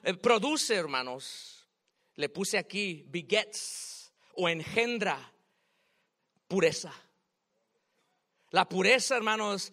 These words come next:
es hija de la verdad. Y que tú vivas sin engaño, hermanos, con un corazón que es puro, gloria a Dios, te da paz. Estás desnudo ante la presencia de Dios. Tu alma queda,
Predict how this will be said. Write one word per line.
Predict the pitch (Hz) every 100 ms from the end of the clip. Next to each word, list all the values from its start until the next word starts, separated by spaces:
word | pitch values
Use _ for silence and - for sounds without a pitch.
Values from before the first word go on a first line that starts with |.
| -
es | 196 185 214
hija | 233 254 214
de | 196
la | 170
verdad. | 151 156 180 160 - _ _ _ _ _ _ _ _ _ _ _ _ -
Y | 170
que | 185
tú | - 247
vivas | 262 254 -
sin | 233
engaño, | 180 180 214 262 233
hermanos, | 175 151 139 131 - - - _ _ _ _ _ -
con | 180
un | 196
corazón | 214 247 190 - 226 226
que | 220
es | 196 -
puro, | 214 254 196 135 - _ _ _ _ _ _ _ _ -
gloria | 190 214 208
a |
Dios, | 190 208 190 - - - _ _
te | -
da | 170 175
paz. | - 165 165 - - - - - _ _ _ _ _ _ - -
Estás | 175 - 220 240
desnudo | 196 202 147 214 240
ante | 233 -
la | 208
presencia | 185 190 - 226 220
de | 220
Dios. | 202 196
Tu | 208 196
alma | 208 277 262 233
queda, | - 240 240 220